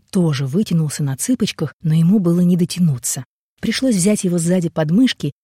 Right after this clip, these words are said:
и, поднатужившись, слегка приподнять. Я увидел, как высунулась из-за крахмального воротничка его густо-розовая шея,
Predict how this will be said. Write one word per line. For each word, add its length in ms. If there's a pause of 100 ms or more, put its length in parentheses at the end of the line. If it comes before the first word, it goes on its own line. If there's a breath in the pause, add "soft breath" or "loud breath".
и, 100
поднатужившись, 1080
слегка 360
приподнять. 640 (380)
Я 220
увидел, 340
как 220
высунулась 580
из-за 160
крахмального 600
воротничка 580
его 200
густо-розовая 800
шея, 420